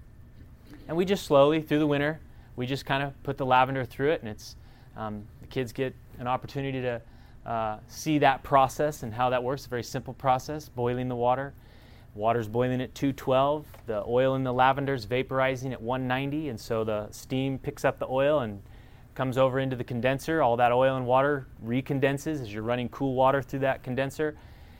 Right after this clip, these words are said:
uh, down into a, what's called a separatory funnel, and you gather this oil. And, and, and lavender is actually a very high-producing,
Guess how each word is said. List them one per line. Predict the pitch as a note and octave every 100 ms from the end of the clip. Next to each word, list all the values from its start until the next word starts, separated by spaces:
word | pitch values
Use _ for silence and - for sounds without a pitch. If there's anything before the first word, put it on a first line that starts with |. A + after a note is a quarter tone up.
| - - A#2+
uh, | A2+
down | G#2+ B2 C3+
into | C3 C3
a, | B2
what's | A#2+ -
called | C#3+ C3+
a |
separatory | - D#3+ D3+ - D#3 D3
funnel, | - D3+ D#3+ F3 - - - -
and | - A#2 A#2 A#2 G#2+
you | A2 A2+
gather | A#2+ B2 B2+
this | A#2 C3 -
oil. | E3 E3+ A2
And, | G#2 A2 - -
and, | B2+ A2+ A2+
and | A#2+ A2
lavender | C#3 G3 E3 B2+
is | A#2+ -
actually | C#3 F#3 - C3 A#2+ A#2+
a |
very | A2 C3 D3 C#3+ - -
high-producing, | - - D#3+ F#3+ - D3 C#3 F#3 - C#3 A#2 A#2